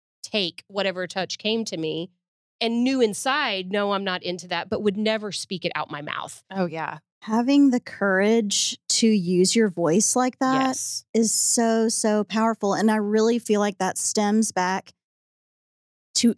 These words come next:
Speaker 3: ancient times when women were told to be quiet.
Speaker 1: Yes. Lay there and take it.
Speaker 3: Back to Mary Magdalene, too. When she did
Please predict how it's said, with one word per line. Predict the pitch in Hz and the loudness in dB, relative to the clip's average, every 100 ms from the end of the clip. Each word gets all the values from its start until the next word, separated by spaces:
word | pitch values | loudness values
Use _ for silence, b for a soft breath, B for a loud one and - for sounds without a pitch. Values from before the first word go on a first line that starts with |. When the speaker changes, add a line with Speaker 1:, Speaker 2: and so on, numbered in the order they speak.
| - | 0
Speaker 3:
ancient | 226 294 - 226 165 | 2 2 2 0 0
times | 208 180 175 180 220 - | 0 0 2 2 2 0
when | 208 202 202 | 0 0 2
women | 196 208 220 240 240 | 2 4 4 4 2
were | 208 226 | 0 0
told | - 185 185 202 | 0 2 2 0
to | - 233 | 0 0
be | 220 | 2
quiet. | 226 247 330 320 123 - | 2 0 2 0 -2 -6
Speaker 1:
Yes. | 156 156 - - - _ - | -12 -10 -10 -10 -14 _ -6
Lay | 165 | -2
there | 180 202 | 0 0
and | 208 | -2
take | 226 | -6
it. | 156 - | -8 -10
Speaker 3:
Back | - 226 220 | -4 -2 0
to | 285 | 2
Mary | 262 254 | 4 4
Magdalene, | 262 339 247 226 226 | 4 2 0 0 0
too. | 220 302 226 | 0 2 2
When | 190 | 2
she | 220 254 247 | 2 2 2
did | 196 254 320 240 220 | 4 4 4 0 -2